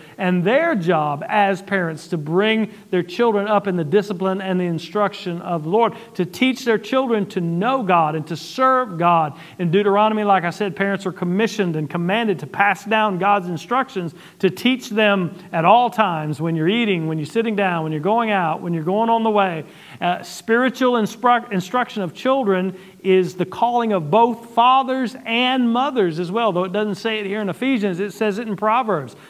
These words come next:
"Son, hear your father's teaching and listen to your mother's instruction." And so the most fundamental way that God has designed the faith to be passed down, His word to be passed down,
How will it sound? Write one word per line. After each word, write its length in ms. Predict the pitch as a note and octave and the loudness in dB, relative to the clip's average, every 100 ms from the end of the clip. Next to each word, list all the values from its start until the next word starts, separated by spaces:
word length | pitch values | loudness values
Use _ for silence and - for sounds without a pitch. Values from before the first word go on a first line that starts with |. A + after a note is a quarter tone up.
| - | -20
"Son, 420 | - F#3 G#3 A3 | -2 2 4 2
hear 280 | F#3 G#3 A3+ | 2 2 2
your 200 | G#3+ G#3+ | 2 2
father's 420 | A3 A3 A#3+ A3+ | 4 4 4 -2
teaching 420 | - B3+ A3 G3 | -2 -2 -2 -2
and 140 | F3+ E3+ | 0 -2
listen 300 | G3+ A3+ A3 | -2 -4 -2
to 100 | A3 | -2
your 180 | G#3+ | 0
mother's 400 | G#3 G#3+ A3 G#3 | 0 0 2 0
instruction." 640 | G#3 G3+ G#3 G#3 G#3 F3 C#3+ - - - - | -2 -4 0 0 0 -10 -14 -18 -20 -16 -8
And 240 | F3+ F#3+ | -6 -2
so 340 | A#3 A#3 G#3+ - - | 4 4 4 -4 -6
the 120 | F#3 | 0
most 400 | G3 G#3+ A#3 - | 2 4 4 2
fundamental 840 | - B3 C#4 D#4+ E4+ C#4+ C4+ C4+ C4+ | -2 2 4 2 0 2 2 2 2
way 360 | A#3 G#3+ G#3 | 4 4 4
that 240 | G#3 F#3+ D#3 | 0 -2 2
God 380 | G#3 A3+ B3 A3+ | 4 4 4 0
has 160 | F3+ | -2
designed 800 | D#3+ F#3 D#3 G#3+ A3 A3+ A#3+ A#3 | 0 2 2 2 4 2 0 -2
the 60 | F#3 | -4
faith 500 | - A3 A3+ A3+ G#3+ | 0 2 2 0 -4
to 80 | |
be 160 | E3+ F3+ | -2 -2
passed 500 | F3+ G#3+ A3+ A3 - | 0 0 0 -4 -6
down, 280 | G3+ E3 F3 | -4 -4 -4
His 140 | D3 | -4
word 320 | D#3+ G3+ B3+ | 0 2 2
to 60 | G#3+ | -2
be 120 | G3 | -4
passed 460 | F#3+ A3 A3+ A3+ G#3 | -4 -2 -2 -6 -4
down, 400 | G#3+ G#3 G3+ | 0 2 2